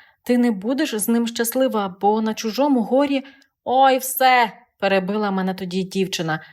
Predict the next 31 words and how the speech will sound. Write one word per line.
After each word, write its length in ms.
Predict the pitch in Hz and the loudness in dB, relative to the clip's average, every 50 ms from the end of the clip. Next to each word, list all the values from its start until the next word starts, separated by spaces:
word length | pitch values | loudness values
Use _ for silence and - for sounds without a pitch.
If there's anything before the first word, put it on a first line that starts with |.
| _ _ _ | _ _ _
«Дмитро 400 | 208 220 254 262 262 302 294 277 | 0 2 2 2 4 4 4 4
правду 400 | 277 - 247 233 226 202 208 208 | 4 4 2 2 2 2 -2 -2
каже, 300 | - - 202 202 208 208 | 2 2 2 2 2 -2
що 180 | 196 - 233 190 | -4 -4 -6 -2
ти 120 | - 226 | 0 2
нудна. 640 | 226 220 214 185 170 190 190 180 165 165 - - _ _ _ _ _ _ | 2 4 2 2 0 0 2 2 0 -2 -6 -12 _ _ _ _ _ _
Я 140 | 226 233 233 | 0 0 0
з 80 | 233 | 2
тобою 340 | - 269 226 226 262 262 240 | -2 -4 -2 0 0 0 0
хвилину, 580 | - - 214 233 254 294 359 359 285 226 202 196 - - - _ | -2 0 2 2 4 4 4 2 2 2 0 -2 -6 -14 -10 _
а 80 | - 240 | 0 0
вже 220 | 220 220 262 269 | 2 4 4 2
втекти 440 | 262 - - 285 277 - - 202 180 | 2 4 0 0 0 2 0 0 0
хочеться. 600 | 180 - 185 165 160 - 175 156 - 185 160 160 - _ _ _ | 2 2 2 2 2 0 -4 -4 -4 -6 -6 -6 -10 _ _ _
І 100 | 277 320 | -2 0
не 100 | 381 381 | 0 2
приходь 600 | 381 - 381 349 - - - 311 330 339 269 226 | 2 2 2 0 0 -2 0 0 2 2 2 0
більше 340 | 196 233 277 285 277 - 262 | 0 0 0 0 0 0 0
до 120 | 214 240 | 2 2
мене, 360 | 226 214 208 214 214 202 196 | 2 2 2 2 2 0 0
бо 120 | 185 190 208 | -2 -2 -2
ти 140 | 196 262 254 | 0 2 2
отака 480 | 240 240 240 254 240 - 254 247 240 240 - - - - _ _ | 2 2 2 -2 0 2 2 2 2 -2 -8 -18 -20 -20 _ _
ціленька 520 | - 269 262 254 262 269 262 254 - 233 | -2 0 2 2 4 2 0 0 -2 -2
не 120 | 226 226 | -2 -2
підеш. 500 | 226 - 226 185 175 160 156 156 - - - _ | 0 -2 0 0 2 0 0 -2 -6 -10 -14 _
Зрозуміло?» 760 | 208 202 240 277 262 302 349 370 392 381 285 190 156 - - _ _ _ _ _ _ _ _ _ _ _ _ _ _ _ _ _ _ | -4 0 0 2 2 2 0 0 0 0 0 -2 -4 -6 -12 _ _ _ _ _ _ _ _ _ _ _ _ _ _ _ _ _ _
Я 260 | 175 165 185 214 269 | -6 -4 -2 -2 -2
втратила 640 | 330 320 - - 190 190 196 202 - 233 220 214 208 | -4 -6 -8 -8 -6 -6 -6 -4 -6 -4 -4 -4 -4
дар 280 | 175 175 165 165 175 | -2 -2 -2 -2 -2
мови, 440 | 175 180 180 165 160 156 - - - | -2 -4 -4 -4 -6 -8 -8 -10 -12